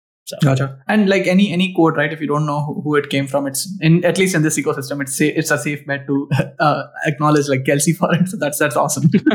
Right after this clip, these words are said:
Speaker 1: Uh, well, <laughs> yeah, yeah.
Speaker 2: <laughs> Okay, so, uh,
Speaker 1: <laughs>
Speaker 2: next question, right? Uh, we, we spoke about how we, uh, like, capture data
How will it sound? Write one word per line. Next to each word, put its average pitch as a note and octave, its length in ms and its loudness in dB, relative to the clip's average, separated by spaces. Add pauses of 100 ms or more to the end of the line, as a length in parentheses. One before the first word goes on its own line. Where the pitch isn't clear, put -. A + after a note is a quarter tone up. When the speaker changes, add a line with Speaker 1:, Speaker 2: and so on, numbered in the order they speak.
(280)
Speaker 1:
Uh, - 180 6
well, - 140 2 (160)
<laughs> - 100 -2
yeah, - 80 2 (380)
yeah. - 840 -2 (200)
Speaker 2:
<laughs> - 80 4
Okay, F#3 260 4
so, G#3+ 140 2
uh, - 260 6 (160)
Speaker 1:
<laughs> F3 160 -2
Speaker 2:
next A#3+ 200 -2
question, E3 340 0
right? D#3+ 200 0
Uh, D3+ 180 -2
we, D3+ 500 -2
we D#3 100 -8
spoke D#3 240 -2
about D3+ 360 2 (340)
how D3 200 0
we, C#3+ 300 -4 (100)
uh, C#3+ 180 -4 (120)
like, C3+ 160 -2
capture D3+ 280 -2
data C3+ 440 -2